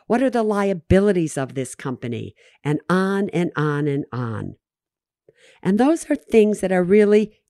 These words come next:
easy for you to look up. In past podcasts,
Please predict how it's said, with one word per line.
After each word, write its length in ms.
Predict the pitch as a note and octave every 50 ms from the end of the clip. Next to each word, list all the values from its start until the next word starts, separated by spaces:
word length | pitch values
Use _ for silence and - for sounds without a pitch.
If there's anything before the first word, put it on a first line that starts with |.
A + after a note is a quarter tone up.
| _
easy 420 | - G3+ G3+ G3+ F3+ D#3 D#3+ D#3+ D3+
for 200 | - - - E3+
you 460 | E3 D3+ D3 D3+ D#3+ E3 E3 D#3 D#3+
to 400 | - - - D#3+ D#3+ D#3 D#3 D#3
look 360 | C#3+ C3+ C#3+ C#3+ C#3+ - - -
up. 260 | - B2+ A#2 - - _ _ _ _ _ - - - _ _ -
In 240 | - F#3 F3+ E3+ E3+
past 480 | - - F#3+ G3 F3+ E3+ E3+ - -
podcasts, 760 | - - F#3+ F#3+ G3 - - - A3 G#3 G#3 A3+ B3 - -